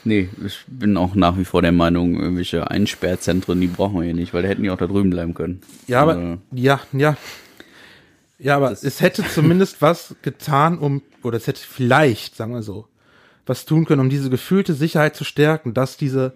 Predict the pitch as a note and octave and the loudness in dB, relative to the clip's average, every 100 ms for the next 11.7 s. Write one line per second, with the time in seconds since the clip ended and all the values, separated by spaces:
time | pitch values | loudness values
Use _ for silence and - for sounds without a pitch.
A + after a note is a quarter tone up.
0 | _ _ _ _ C3 C3+ - - D#3 C3 | _ _ _ _ 2 2 0 -6 -2 -2
1 | - B2+ C3 D3 B2 B2+ C#3 B2 - - | 2 4 6 4 2 2 2 0 -2 2
2 | C3+ C3 - B2+ C3+ F#3 F#3+ D#3 A#2+ A#2+ | 2 2 -2 -6 -4 -2 0 0 2 0
3 | A2+ A#2 - - - B2+ B2 D3 F3+ E3 | 0 -4 -8 -20 -10 -4 -2 0 0 2
4 | E3+ G3 - C#3 C3 B2 - - B2 B2 | 2 2 -2 -2 2 2 2 -4 -4 0
5 | B2+ A#2+ - A#2 A2+ _ _ _ _ _ | 0 0 -2 -4 -4 _ _ _ _ _
6 | - D3+ - D#3+ F3 D#3+ D#3 C#3 D#3+ D#3 | -6 -4 2 2 2 0 2 0 0 -2
7 | - - D3+ A#2+ C3 C3+ D3+ C#3+ C3+ C#3 | -2 0 2 2 2 4 2 0 0 0
8 | C#3+ C3 - - F3+ G3+ B2+ B2 A#2+ C3+ | 0 -2 -6 -2 0 0 2 2 2 2
9 | E3 G#3 A2+ G2+ - - F3+ A3 - F#2+ | 4 2 -2 -10 -8 0 0 0 -6 -8
10 | F2 A#2 A2 A2+ - E2+ - F2 F2+ - | -6 -6 -6 -8 -12 -14 -10 -10 -10 -14
11 | - G2 F2 E2+ D#2+ E2 E2 | -10 -8 -6 -6 -4 -4 -6